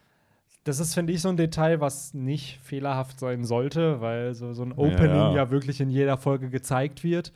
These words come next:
Speaker 1: Daher könnte ich mir schon vorstellen, dass das passt, denn Oda hat jetzt in letzter Zeit öfter mal, äh,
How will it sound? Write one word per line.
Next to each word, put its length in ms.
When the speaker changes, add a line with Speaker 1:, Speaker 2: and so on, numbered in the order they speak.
Speaker 1:
Daher 200
könnte 180
ich 60
mir 80
schon 180
vorstellen, 340
dass 120
das 160
passt, 480
denn 200
Oda 300
hat 140
jetzt 160
in 100
letzter 320
Zeit 240
öfter 400
mal, 420
äh, 40